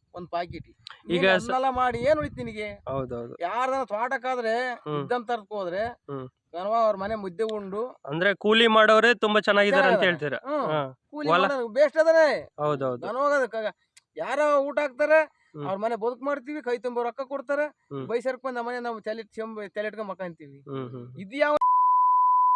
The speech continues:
Speaker 1: ಅಗಲಲ್ಕ ಮಾಡಿದ್ರೆ ಅಗಲೋಟಕ್ಕೆ ಇಟ್ಟಿಲ್ಲ.
Speaker 2: ಹ್ಮ್, ಹ್ಮ್, ಹ್ಮ್, ಹ್ಮ್.
Speaker 1: ಹ್ಮ್, ಏನ್ ಉಳಿತಪ್ಪ? ಮೂವತ್ತು ಸಾವಿರ ರೂಪಾಯಿ ಒಂದು ಎಕರೆ ಬೆಳೆದ್ರೆ
Speaker 2: ಹ್ಮ್.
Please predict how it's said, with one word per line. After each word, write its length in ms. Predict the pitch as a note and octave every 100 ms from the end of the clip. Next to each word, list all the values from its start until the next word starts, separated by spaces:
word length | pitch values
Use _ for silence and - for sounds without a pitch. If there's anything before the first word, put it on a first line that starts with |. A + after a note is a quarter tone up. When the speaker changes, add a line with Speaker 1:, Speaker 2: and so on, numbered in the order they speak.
| B5+ B5+ B5+ B5
Speaker 1:
ಅಗಲಲ್ಕ 320 | B3+ C4 A#3 B3+
ಮಾಡಿದ್ರೆ 300 | B3+ B3 B3
ಅಗಲೋಟಕ್ಕೆ 380 | A#3 A#3+ A3
ಇಟ್ಟಿಲ್ಲ. 300 | A3+ G#3+ G#3+ G3+ A3+ D4
Speaker 2:
ಹ್ಮ್, 340 | D#4 - D3 D3
ಹ್ಮ್, 160 | C#3
ಹ್ಮ್, 180 | B2+ B2+
ಹ್ಮ್. 140 | B2 B2
Speaker 1:
ಹ್ಮ್, 100 | C4
ಏನ್ 220 | B3+ D4
ಉಳಿತಪ್ಪ? 320 | C#4+ A#3+ B3
ಮೂವತ್ತು 320 | B3+ A#3+ C4 A#3+
ಸಾವಿರ 140 | B3
ರೂಪಾಯಿ 140 | A#3+
ಒಂದು 120 | B3 A3
ಎಕರೆ 200 | A3+ B3+
ಬೆಳೆದ್ರೆ 360 | A3 D#3 E3+
Speaker 2:
ಹ್ಮ್. 380 | G#3 - D3+ C#3+